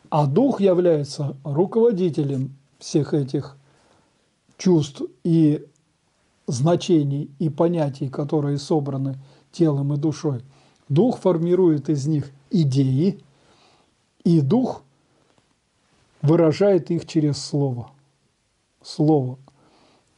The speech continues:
Мы с вами только что на предыдущей беседе это обсудили, но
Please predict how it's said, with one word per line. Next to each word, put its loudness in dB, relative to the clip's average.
Мы 4
с -4
вами 2
только -2
что -8
на 0
предыдущей -2
беседе -2
это -6
обсудили, -2
но 4